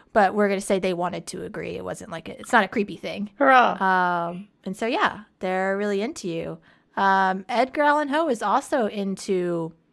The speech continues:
Speaker 1: it actually seems like all of you. Um, so she brings out, uh, on her big tray,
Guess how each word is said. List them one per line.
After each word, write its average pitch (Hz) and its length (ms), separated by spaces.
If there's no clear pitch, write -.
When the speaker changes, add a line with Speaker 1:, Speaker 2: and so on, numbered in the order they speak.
Speaker 1:
it 170 100
actually 170 340
seems 233 300
like 240 180
all 269 300
of 226 220
you. 170 320
Um, 185 600
so 208 520
she 226 200
brings 226 440
out, 208 540
uh, 185 420
on 202 320
her 208 220
big 196 300
tray, 202 680